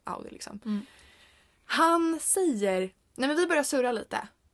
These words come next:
Speaker 1: Och jag tänker ju att, men han är inte intresserad av mig. Alltså,
Speaker 2: Mm.
Speaker 1: han är arton år äldre.
Speaker 2: Mm.
Speaker 1: Nej.
Speaker 2: Nej.
Speaker 1: Jo, sexton, arton år. Ah, whatever, jag orkar inte tänka på sånt.
Speaker 2: Arton.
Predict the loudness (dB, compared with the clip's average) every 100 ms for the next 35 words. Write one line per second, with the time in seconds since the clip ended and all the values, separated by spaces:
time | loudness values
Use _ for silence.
0 | _ 0 2 2 -2 -8 -10 -10 -12 -10
1 | -10 -8 -10 -12 -12 -10 -8 -8 -8 -6
2 | -4 -4 -6 -8 -4 -2 -2 -4 -8 -8
3 | -4 -4 -4 -10 -8 -8 -6 -4 -4 -4
4 | -12 _ -4 -4 -2 0 0 0 2 4
5 | 4 2 -2 -4 -4 -4 -4 -6 -10 -10
6 | -14 -18 -20 _ _ -10 -10 -10 -12 -12
7 | -12 -12 -14 -14 -16 -16 0 2 2 -2